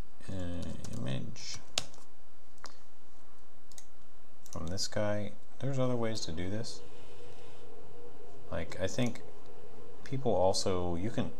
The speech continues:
people use other image loading stuff too. Like, uh, S D L has an image loader,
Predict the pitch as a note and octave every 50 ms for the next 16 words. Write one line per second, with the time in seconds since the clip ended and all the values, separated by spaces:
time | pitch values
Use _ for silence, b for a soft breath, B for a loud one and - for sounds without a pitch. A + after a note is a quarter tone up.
0 | - - - - - - F#2+ F2+ F2 F2 D#2+ D#2 D2+ D#2+ D#2+ E2 D#2+ D#2 E2 F2+
1 | F#2 F2+ F2 F2+ F2 F2+ F#2 F#2 F#2 F#2+ F#2+ - - F#2 F#2 - - - F2+ F2+
2 | F#2+ G2+ - B B B B B B B B - - - - D#2+ D2+ - - D#2
3 | D#2+ D#2+ D#2 D#2 D#2 D#2 D2+ D2 - - - - - - - - F#2 E2+ E2 E2
4 | F2+ G2 G2 F#2 F2 E2 - - E2 D#2 D#2 - - - - - - F2+ F2 F2+
5 | F#2 - - F#2 F#2+ G2+ G2 G#2+ A2